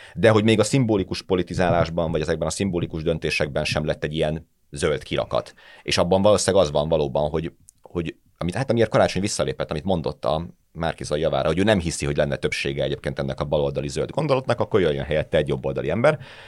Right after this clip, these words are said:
Szóval, hogy, és hogyha ez nincs, akkor, akkor a fővárosi többséget is csak az magyarázza meg, hogy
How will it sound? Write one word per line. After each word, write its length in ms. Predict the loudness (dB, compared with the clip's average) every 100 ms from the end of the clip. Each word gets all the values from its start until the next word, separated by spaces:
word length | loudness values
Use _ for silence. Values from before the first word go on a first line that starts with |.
| -12
Szóval, 300 | 0 6 6
hogy, 240 | 6 4 0 _ _ -8
és 240 | -4 -2
hogyha 300 | -2 2 6
ez 140 | 6 6
nincs, 420 | 2 2 0 -2 -6 _ -20 -20 _ -10 -10 -14 _ -6
akkor, 560 | -6 -2 2 4 2 _ _ -6
akkor 320 | -2 0 4
a 40 | 4
fővárosi 520 | 4 4 4 2 -2
többséget 480 | -2 0 0 -2 -2
is 100 | -4
csak 180 | -2 0
az 120 | 0
magyarázza 500 | 0 0 -2 -2 0
meg, 260 | 2 0 -4 -14 -20 _
hogy 280 | 0 0